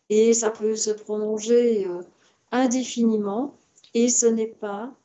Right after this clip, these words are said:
nécessairement lié à l'acte sexuel, dans le sens où cet état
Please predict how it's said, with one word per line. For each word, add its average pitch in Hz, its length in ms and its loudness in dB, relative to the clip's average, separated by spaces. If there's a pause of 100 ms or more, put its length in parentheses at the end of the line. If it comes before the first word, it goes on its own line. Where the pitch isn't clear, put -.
(320)
nécessairement 240 1000 -2
lié 220 580 -2
à 214 260 -4 (340)
l'acte 240 320 0
sexuel, 226 720 -4 (320)
dans 202 140 -2
le 220 100 2
sens 254 340 -2
où 226 40 -6
cet 226 320 -2
état 262 560 -4